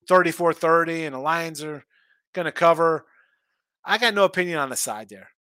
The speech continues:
uh, believe it or not. I mean, I, I kinda lean a little K C. I think that everybody's gonna be on the Lions. That's the trendy kinda pick. Um, I'd rather lay seven and a half than six and a half, 'cause I see six and a half, I think people take the Lions, or th-, will take K C. The average is like, "Oh, it's,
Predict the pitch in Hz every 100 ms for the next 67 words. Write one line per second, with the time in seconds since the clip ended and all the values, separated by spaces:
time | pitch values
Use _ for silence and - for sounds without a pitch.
0 | _ _ _ 120 117 131 120 110 120 151
1 | 160 160 175 165 165 185 214 196 196 180
2 | 160 - 165 - 139 98 113 165 151 143
3 | 160 170 160 170 156 156 147 135 131 139
4 | 131 131 - 135 139 139 131 139 131 117
5 | 123 123 - _ _ _ _ _ _ _
6 | _ _ _ _ _ - - _ _ _
7 | _ _ _ _ _ _ 135 139 160 156
8 | 147 135 - 160 147 139 135 135 139 -
9 | - _ _ - 127 - 143 - 139 127
10 | 135 135 - 165 175 254 269 - 196 170
11 | 160 151 156 175 160 156 139 131 123 113
12 | 104 - 156 139 139 208 165 - 175 170
13 | 156 - 135 117 135 131 117 123 123 220
14 | 254 202 -